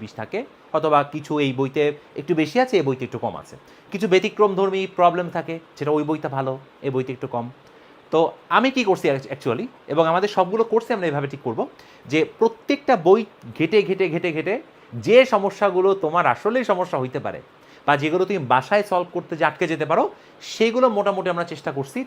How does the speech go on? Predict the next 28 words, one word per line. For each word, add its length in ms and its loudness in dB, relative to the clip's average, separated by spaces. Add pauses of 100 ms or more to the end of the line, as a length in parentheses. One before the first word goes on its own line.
(120)
to 80 -2
the 120 0
point-এ 300 -4
সলভ 220 -2
করে 140 -4
দিতে। 200 -12 (640)
এবং 340 6
তুমি 140 -2
যদি 180 -4
ক্লাস 360 0
ভিডিওগুলো 420 0
ভালো 260 4
করে 220 6
করো, 240 -2
একদম 280 -2
A 100 2
to 180 2
Z 220 4
করো, 260 -6
কারণ 140 -4
এবার 140 -2
তো 80 4 (280)
সবসময় 320 -2
আমরা 120 4
আপডেট 220 0
করতে 180 -8
থাকি 180 -10
কিন্তু। 260 -16